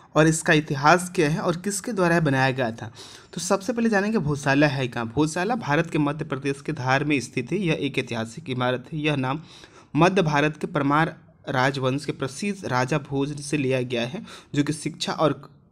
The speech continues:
कला के संरक्षक थे, जिनके लिए काव्य योग्य वस्तुकला पर प्रमुख सं-, संस्कृत कार्यों का श्रेय दिया जाता है। उनके ही कार्यकाल में इस भोजशाला महाविद्यालय की स्थापना की गई थी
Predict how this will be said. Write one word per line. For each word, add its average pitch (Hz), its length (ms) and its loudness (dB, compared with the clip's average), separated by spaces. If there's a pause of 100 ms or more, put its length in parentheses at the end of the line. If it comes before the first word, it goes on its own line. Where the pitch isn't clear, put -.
(160)
कला 147 240 2
के 151 240 -2 (380)
संरक्षक 156 540 0
थे, 113 80 -2
जिनके 185 440 0
लिए 214 140 2
काव्य 156 400 2
योग्य 131 480 0 (340)
वस्तुकला 170 600 0
पर 190 400 -2
प्रमुख 175 400 0
सं-, - 380 -4
संस्कृत 156 500 -2
कार्यों 131 300 0
का 180 140 -2
श्रेय 160 240 0
दिया 131 180 0
जाता 113 340 -4
है। - 180 -10 (380)
उनके 185 260 4
ही 262 100 4
कार्यकाल 180 580 6
में 165 220 0 (200)
इस 220 240 -2 (180)
भोजशाला 147 500 2
महाविद्यालय 131 680 0
की 139 140 0
स्थापना 123 440 -4
की 123 180 -4
गई 117 160 -2
थी 208 240 -4